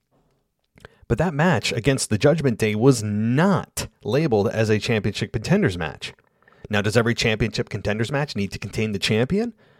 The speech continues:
I don't know. The rules are very vague. And what a championship contenders match actually means is very vague, other than, oh, they're in the title picture. Well, isn't everyone by default?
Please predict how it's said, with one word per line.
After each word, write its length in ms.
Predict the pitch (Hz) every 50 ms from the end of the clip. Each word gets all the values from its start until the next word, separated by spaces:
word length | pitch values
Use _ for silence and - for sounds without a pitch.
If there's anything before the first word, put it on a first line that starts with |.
| _ _ _ _ _ -
I 80 | -
don't 100 | 101 104
know. 160 | 127 190 214 156
The 80 | -
rules 300 | 85 90 98 101 104 98
are 40 | 98
very 220 | 87 120 123 120
vague. 420 | 113 - 160 202 208 - - - - _ _ _ _ _ _ _ _ _ _ _ _ _ _ _ _ -
And 240 | 123 123 120 107 - - _
what 200 | - 113 113 131
a 60 | 143
championship 640 | - - - - - - - - 127 113 117 - -
contenders 420 | - 113 - - 131 127 117 107 110
match 240 | 127 123 123 -
actually 240 | 135 131 - - 139
means 340 | 110 101 131 196 254 226 131
is 100 | 101 95
very 200 | 87 98 92 90
vague, 260 | 82 92 92 104 117
other 140 | 117 107 107
than, 160 | 90 95 87
oh, 200 | 95 104 117 113
they're 140 | 85 95 98
in 60 | 107
the 80 | 117 110
title 260 | - 165 185 240 240
picture. 420 | 147 - 95 - - - - - _ _ _ _ _ _ _ _ _
Well, 240 | - 131 143 139 - -
isn't 260 | 127 143 156 151 -
everyone 400 | - 123 110 139 143 151 165 170
by 140 | 160 175 180
default? 420 | 180 - - 170 185 214 208 -